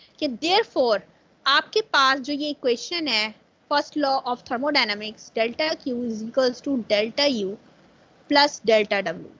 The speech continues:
ठीक है। अब आपके पास relationship बता रहे हैं ना सीपी प्ल-, and सीवी का, तो delta Q तो आपके पास बराबर आ गया किसके, अ, डे-, एनसीपी delta T, यानी ये वो amount of heat है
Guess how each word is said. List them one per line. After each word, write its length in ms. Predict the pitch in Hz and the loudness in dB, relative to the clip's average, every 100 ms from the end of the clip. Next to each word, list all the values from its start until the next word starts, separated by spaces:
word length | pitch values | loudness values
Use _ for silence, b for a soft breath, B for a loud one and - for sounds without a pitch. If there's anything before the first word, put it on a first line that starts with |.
| _ _ _ _ | _ _ _ _
ठीक 200 | - 311 | -8 0
है। 140 | 302 240 - b b - | 2 0 -4 b b -6
अब 160 | 247 262 | 0 4
आपके 260 | 277 285 392 | 2 2 0
पास 300 | 339 330 349 | 0 0 -2
relationship 600 | 254 254 254 349 349 330 | -2 -2 -2 -6 -6 -2
बता 260 | 302 285 262 | 0 2 2
रहे 100 | 277 | 0
हैं 60 | |
ना 80 | 415 | -4
सीपी 540 | - 302 277 - 302 294 | -6 -4 -4 -2 -4 -2
प्ल-, 200 | 285 247 - | -2 -4 -2
and 160 | 254 262 | -2 -2
सीवी 320 | - 233 220 | -4 -4 -4
का, 200 | 214 196 - B B - | -6 -8 -10 B B -2
तो 80 | 330 233 | 0 4
delta 440 | 247 247 254 381 | 4 4 2 0
Q 340 | 440 392 381 392 | 0 -2 -2 -2
तो 120 | 381 | 2
आपके 260 | 339 320 339 | 2 0 -2
पास 240 | 320 320 | -2 0
बराबर 480 | 262 254 233 247 311 | 0 2 2 2 0
आ 100 | 311 | 0
गया 180 | 285 311 | 0 -4
किसके, 420 | 311 - - 254 | -6 -12 -4 -2
अ, 1200 | 208 _ _ _ _ _ - 240 240 240 240 240 233 _ 214 - | -4 _ _ _ _ _ -2 0 2 2 4 2 0 _ -20 -6
डे-, 340 | 202 226 220 - 285 | 0 0 -2 -4 2
एनसीपी 880 | 311 381 415 - - 330 - 339 294 | 2 2 -8 -16 -4 -2 0 0 0
delta 320 | 254 226 220 | 0 0 -4
T, 280 | 226 202 202 b b - | -6 -12 -14 b b -8
यानी 160 | 277 | -4
ये 160 | 330 381 | 0 0
वो 220 | 320 381 | 2 2
amount 420 | 381 359 359 392 349 | 4 4 2 0 -2
of 80 | |
heat 300 | - 302 311 | 0 -2 0
है 220 | 285 277 | 0 0